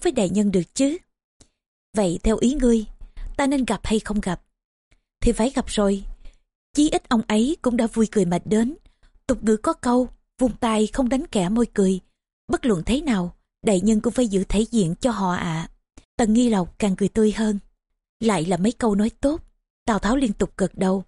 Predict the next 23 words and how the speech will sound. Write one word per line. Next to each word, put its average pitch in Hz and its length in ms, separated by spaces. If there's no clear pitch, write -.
rồi 220 200
lại 185 140
hỏi: 185 340
"Lâu 254 220
Dị, 190 300
ngươi 277 160
nói 294 140
xem 247 280
có 330 140
nên 285 140
gặp 220 200
hay 226 200
không?" 254 240
Lâu 262 200
Dị 208 200
không 233 240
dám 254 200
nói 285 120
nhiều, 214 340
dù 214 180
chỉ 220 140
một 247 260
từ. 214 220